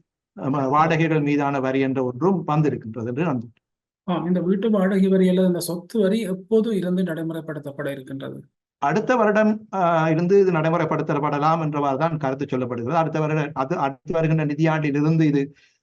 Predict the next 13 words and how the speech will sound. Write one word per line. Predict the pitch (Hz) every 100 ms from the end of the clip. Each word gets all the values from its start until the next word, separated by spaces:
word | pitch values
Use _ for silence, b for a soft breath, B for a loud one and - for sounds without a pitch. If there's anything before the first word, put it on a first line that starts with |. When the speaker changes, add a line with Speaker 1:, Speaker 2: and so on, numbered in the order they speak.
| -
Speaker 1:
நடைமுறைப்படுத்தப்படக்கூடிய | 151 156 151 139 135 131 131 127 131 123
வாய்ப்புகள் | 123 123 120 135
அதிகமாக | 123 123 123 113
இருக்கின்றன. | 151 151 113 113 117
என்றால் | 131 127 139 - _ _ _
இப்போது | 147 156 156 147
இந்த | 151
வருடம் | 156 156 165 156
ஒரு, | 143 135 135 131 143
ஆ, | 143 127 123 117
வரவு | 139 151
செலவு | 156 147 147
திட்டம், | 139 135